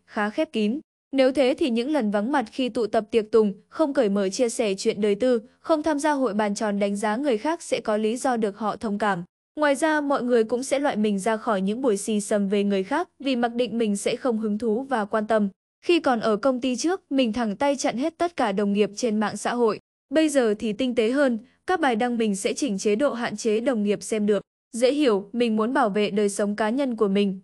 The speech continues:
và tránh cho gia đình, bạn trai của mình thoát khỏi sự bàn tán. Không biết lời ra lời vào đó mang nội dung khen hay chê, nhưng tính nhiều chuyện mình rất bài trừ.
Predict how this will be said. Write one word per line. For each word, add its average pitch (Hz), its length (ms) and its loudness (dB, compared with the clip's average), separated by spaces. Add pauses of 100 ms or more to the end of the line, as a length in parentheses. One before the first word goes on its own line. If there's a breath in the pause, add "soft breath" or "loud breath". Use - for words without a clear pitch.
và 214 160 2
tránh 208 280 -2
cho 277 200 -2
gia 233 180 0
đình, 196 300 0 (220 loud breath)
bạn 240 220 0
trai 262 240 0
của 220 120 -2
mình 196 220 0
thoát 302 200 -6
khỏi 196 240 -2
sự 202 200 -4
bàn 190 240 -2
tán. 196 300 -2 (320)
Không 320 180 2
biết 370 140 0
lời 254 200 4
ra 262 200 0
lời 226 240 2
vào 208 180 0
đó 202 280 0
mang 277 220 -2
nội 220 140 -2
dung 233 220 -2
khen 240 240 -2
hay 233 200 -4
chê, 233 300 0 (260 loud breath)
nhưng 320 180 0
tính 262 180 -2
nhiều 302 200 2
chuyện 226 240 -2
mình 214 180 0
rất 302 220 -4
bài 226 160 0
trừ. 208 280 0